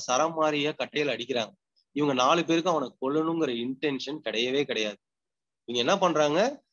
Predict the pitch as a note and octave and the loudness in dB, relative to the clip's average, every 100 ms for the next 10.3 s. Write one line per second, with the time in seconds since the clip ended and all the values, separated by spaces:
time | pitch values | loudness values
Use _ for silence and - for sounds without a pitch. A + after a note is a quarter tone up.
0 | _ _ _ B2 C3 B2 B2+ C#3+ E3 A#3 | _ _ _ 2 2 4 2 2 0 -2
1 | - C3 D3+ E3 D#3 D3 D3 D3 D#3+ D#3 | -4 -4 0 2 2 0 0 -2 -2 -4
2 | C3+ C3 D#3+ C3+ A#2 A#2+ B2+ A2+ A#2+ A2+ | -6 -2 0 0 -4 -4 -4 -4 -6 -4
3 | C#3+ D#3+ A#2+ B2 A2 A2 G#2+ - A#2 A#2 | -6 -4 -4 -4 -4 -6 -8 -4 -2 0
4 | A2 F#2+ A2+ - _ _ _ _ _ _ | -2 -8 -16 -18 _ _ _ _ _ _
5 | _ - D3+ E3+ D3+ E3+ C#3+ B2+ C3 F3 | _ 0 4 6 6 4 4 2 4 4
6 | F#3 F3+ F3 D#3+ F3+ G#3+ A#3+ _ _ - | 4 4 2 2 -2 -4 -6 _ _ -4
7 | C#3+ F#3 B2 G#2 _ - B2+ D3+ A#2+ G2+ | -2 0 -2 -6 _ -8 -4 -2 -2 -4
8 | _ _ _ _ _ _ _ - B2 A#2+ | _ _ _ _ _ _ _ -8 -4 0
9 | A#2 C#3 C3+ C#3+ C#3+ G3+ A3+ _ _ _ | 2 2 2 2 2 -2 -6 _ _ _
10 | C#3+ E3 F3+ | -6 -6 -8